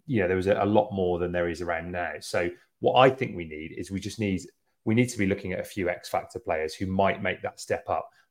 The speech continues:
like Warburton did in twenty eleven and stepped up from being a prospect to,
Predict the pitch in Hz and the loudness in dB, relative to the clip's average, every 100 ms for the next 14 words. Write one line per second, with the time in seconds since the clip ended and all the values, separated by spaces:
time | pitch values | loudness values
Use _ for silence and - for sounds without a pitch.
0 | - 110 131 131 113 104 95 - 98 90 | 6 10 10 8 2 0 -2 -6 -2 -2
1 | 85 82 - 87 85 80 73 73 82 _ | -2 -4 -6 -4 -2 -2 -4 -8 -12 _
2 | _ _ - - 107 - - 110 98 90 | _ _ -10 -4 -4 -2 -6 -6 -6 -2
3 | 85 - 107 101 - 82 - - | -2 0 0 0 -2 -4 -4 -6